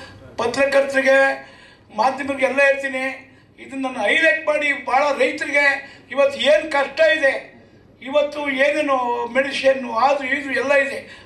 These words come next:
ಅದ್ರ ಜೊತೆ love ಮನ್-, love ಇದೆ ಅದರಲ್ಲಿ. ಈ ರೈತನ ಮಗ ಏನು ಮಾಡ್ತಾನೆ,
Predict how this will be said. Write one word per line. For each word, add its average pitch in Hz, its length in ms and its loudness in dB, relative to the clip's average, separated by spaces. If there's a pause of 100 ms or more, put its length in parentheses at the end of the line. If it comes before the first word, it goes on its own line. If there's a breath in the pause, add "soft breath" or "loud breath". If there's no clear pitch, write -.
ಅದ್ರ 302 280 -4
ಜೊತೆ 311 140 -6
love 320 380 2
ಮನ್-, - 560 -8
love 359 260 2
ಇದೆ - 160 -6
ಅದರಲ್ಲಿ. - 340 -18 (420 loud breath)
ಈ 226 420 -4
ರೈತನ 320 460 2
ಮಗ 247 460 2
ಏನು 311 240 2
ಮಾಡ್ತಾನೆ, 269 680 0